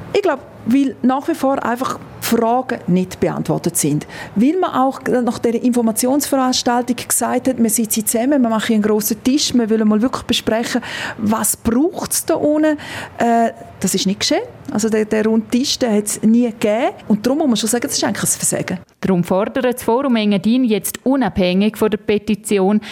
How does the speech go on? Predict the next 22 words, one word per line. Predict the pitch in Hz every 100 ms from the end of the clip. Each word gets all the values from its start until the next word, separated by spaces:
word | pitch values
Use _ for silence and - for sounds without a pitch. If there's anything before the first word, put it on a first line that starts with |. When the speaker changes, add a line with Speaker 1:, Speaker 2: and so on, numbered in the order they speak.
| - -
Speaker 2:
auch | 208 208
eine | 226
neue | 214 208 226 233
Besetzung | - - 180 175 170 -
von | 160
der | 170 -
Infra | 208 220 220 - 180 - - -
und | 233 226
damit | 214 247 294 254 247
auch | 233
den | 226 226
Rücktritt | 233 226 - 202 202 -
vom | 196
Präsident, | - 196 196 185 196 196 - - -
vom | - 208
Christian | 208 165 - 196 226
Meuli. | 220 151 - - - - _ -
Speaker 1:
Wieso | 202 269 269 285
ist | 294 339
er |
dort | 359 311
drin? | 311 349